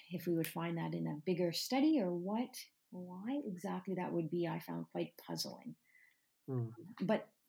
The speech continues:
Speaker 1: uh, we did find that, uh, patients who presented by ambulance were probably at higher risk too, although we don't have a large number of those patients. I mean, that's not surprising. Those patients are sicker. They're more complicated.
Speaker 2: Yeah.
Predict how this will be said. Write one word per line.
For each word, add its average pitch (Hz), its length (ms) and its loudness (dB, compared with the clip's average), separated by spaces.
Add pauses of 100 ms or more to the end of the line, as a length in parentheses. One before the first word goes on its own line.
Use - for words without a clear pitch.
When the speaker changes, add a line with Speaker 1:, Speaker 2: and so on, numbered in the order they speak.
(520)
Speaker 1:
uh, 165 380 -2
we 196 160 8
did 277 200 6
find 196 280 2
that, 165 240 2
uh, 160 140 4
patients 175 460 0
who 170 120 0
presented 170 360 0
by 160 220 0
ambulance 160 480 0
were 165 80 -4
probably 156 340 -2
at 113 140 -2
higher 151 300 2
risk 156 340 2
too, 175 180 4
although 165 180 6
we 220 160 8
don't 226 200 6
have 185 160 4
a 165 40 6
large 156 500 2
number 180 240 4
of 175 100 0
those 185 220 2
patients. 240 560 2 (340)
I 165 80 4
mean, 185 160 8
that's 180 240 4
not 175 220 2
surprising. 160 500 0
Those 160 160 -2
patients 160 380 -2
are 160 40 -4
sicker. - 400 -2
They're - 120 -2
more 151 280 -4
complicated. 156 640 -8 (1000)
Speaker 2:
Yeah. 120 220 0